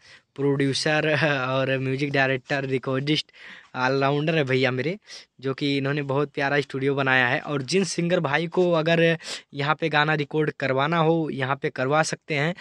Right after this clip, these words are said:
मैं डिस्क्रिप्शन में सत्या तिवारी भैया का नंबर दे दूँगा, श्री गणेश स्टूडियो लिख के, वो यहाँ पे आके रिकॉर्ड करवा सकते हैं।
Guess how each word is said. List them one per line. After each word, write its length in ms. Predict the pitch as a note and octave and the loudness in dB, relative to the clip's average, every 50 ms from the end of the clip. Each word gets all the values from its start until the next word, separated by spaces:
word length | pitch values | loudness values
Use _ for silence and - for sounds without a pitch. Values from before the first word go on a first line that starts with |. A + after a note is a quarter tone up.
| - - - - _ | -12 -14 -14 -12 _
मैं 240 | C3+ C#3+ D3+ D3 C3+ | -2 0 0 0 0
डिस्क्रिप्शन 600 | C3 C#3+ B2+ - - - C#3+ D3 - - - D#3+ | -2 -2 -2 -2 -4 -2 -2 -2 -2 -2 -4 -2
में 140 | D#3+ D#3+ D#3 | -2 -2 -2
सत्या 360 | - - C#3 - - D3 C#3+ | -4 -4 -8 -8 -6 -6 -6
तिवारी 300 | C#3 C#3 C3+ C#3 C#3 C#3+ | -4 -2 -2 -2 -2 -2
भैया 260 | C3+ C3 B2+ C3+ C#3 | -2 -2 -2 -2 -2
का 120 | C3+ - C#3 | -2 -2 -4
नंबर 340 | C3+ B2+ C3 C3 C3 C3 B2+ | -4 -4 -2 -2 -4 -4 -2
दे 200 | A#2+ C#3 D3 D#3+ | 0 0 0 0
दूँगा, 400 | D#3+ D#3 C#3+ C3+ C3+ C#3+ D3+ D#3+ | 0 -2 -4 -4 -4 -4 -6 -8
श्री 280 | - - D3 C#3 C#3+ | -8 -8 -6 -4 -4
गणेश 420 | C3+ C#3 C#3 C#3+ D3 C3 - - B2+ | -2 -2 -2 -2 -4 -4 -4 -6 -8
स्टूडियो 320 | - - C3 B2+ C3 C3 | -8 -8 -4 -2 -2 0
लिख 180 | C3 C3 B2 - | 0 -2 -2 -4
के, 160 | - E3+ F3+ - - - - - - - - | -4 -6 -8 -8 -8 -12 -12 -12 -14 -12 -6
वो 80 | C#3 D3 | -4 -2
यहाँ 240 | C#3 C3 C3 C#3 C#3 | -2 0 0 -2 -2
पे 120 | - D3+ | -2 -2
आके 220 | C3+ C3+ - - | -2 -2 -2 -2
रिकॉर्ड 320 | C#3 C3 A#2+ - C#3+ C#3 C#3 | -4 -4 -4 -4 -6 -6 -4
करवा 320 | - B2 A#2+ B2+ C#3+ D3+ | -4 -4 -2 0 0 0
सकते 280 | D3+ - - _ - D3+ | 0 -2 -8 _ -4 -4
हैं। 160 | D#3 D#3+ E3 | -4 -4 -4